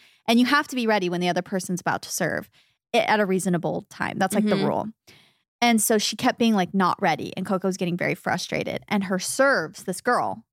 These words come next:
Speaker 1: I think her name's Laura, Lauren Siegman or something. She was, her serves, I need to show you a video of her serve. <laughs> It looks like it's in slow motion. Like, she, like, twists her racket and, like, puts the ball super slow,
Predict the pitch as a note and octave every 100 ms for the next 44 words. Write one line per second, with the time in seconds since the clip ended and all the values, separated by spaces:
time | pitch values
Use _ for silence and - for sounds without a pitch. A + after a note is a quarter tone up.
0 | _ - B3+ A#3+ G3 - - - D#3+ E3+
1 | A3+ D4+ F#4 A3 F#3+ A3 C#4+ E4+ - G#3+
2 | A#3 C#4 C#4 D4 D4+ D#4+ - - _ _
3 | _ - - B3+ B3 C#4+ C4 - C#4+ -
4 | - B3+ C4 E4+ - _ - C#4 A4 A#4+
5 | F4+ C#4+ G3+ G3 A3 C4 - F#3 G3 C4
6 | D#4+ F4 D#4 D4+ D4 F#4+ F4 F4 D#4+ D#4
7 | - A3 G#3+ G#3 E3 - A#3+ C4 G3 -
8 | - F#3+ - - G#3+ - D#4 A#3+ A3 G#3+
9 | D3+ F#3 E3+ _ - F#3 - G#3+ G3 G3
10 | - F#3 G#3+ - - F#3+ F3+